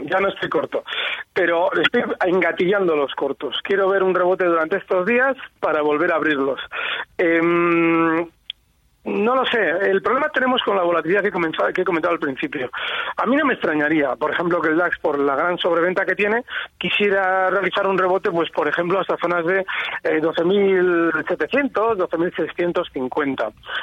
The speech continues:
Ahí tenía en su día un soporte que aguantó, li-, bueno, li-, ligeramente para romperse con mucha velocidad. Bueno, pues ahí, eh, bueno, le volveré a poner atención y seguramente será para, de nuevo, cortes,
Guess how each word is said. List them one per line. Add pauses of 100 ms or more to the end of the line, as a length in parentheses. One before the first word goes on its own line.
(140)
Ahí
tenía
en
su
día
un
soporte
que (320)
aguantó,
li-, (140)
bueno,
li-,
ligeramente (380)
para
romperse
con
mucha
velocidad.
Bueno,
pues (100)
ahí, (680)
eh,
bueno,
le
volveré
a
poner
atención (120)
y
seguramente
será
para,
de
nuevo,
cortes,